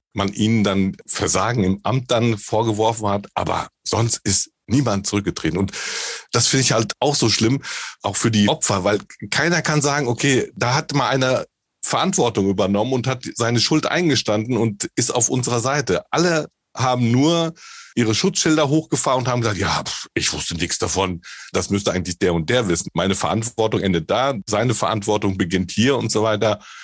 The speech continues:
Es war einfach nur, äh, das Hin- und Hergeschiebe vom schwarzen Peter, Schuldzuweisungen gegenseitig. Und im Endeffekt hat sich keiner wirklich auch, äh, für die Kinder und für die Eltern und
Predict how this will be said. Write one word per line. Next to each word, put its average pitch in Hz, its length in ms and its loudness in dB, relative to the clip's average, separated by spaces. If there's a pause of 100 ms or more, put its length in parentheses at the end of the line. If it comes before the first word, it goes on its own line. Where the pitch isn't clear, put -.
(580)
Es 113 180 0
war - 160 -2
einfach 101 380 0
nur, 101 400 2
äh, 87 240 0 (300)
das - 260 0
Hin- 92 240 0
und 101 180 2
Hergeschiebe 101 540 2
vom 90 220 0
schwarzen 98 440 -2
Peter, 104 380 0
Schuldzuweisungen 92 960 2
gegenseitig. 95 800 2 (600)
Und 73 160 -2
im 80 140 -2
Endeffekt 85 560 -2
hat - 160 -2
sich - 160 0
keiner 98 520 0
wirklich 90 360 -2
auch, - 240 -2
äh, 82 400 0 (180)
für 98 120 0
die 85 360 2 (160)
Kinder 98 440 2
und 85 200 0
für 85 140 0
die 85 260 2
Eltern 90 560 0
und 82 460 -2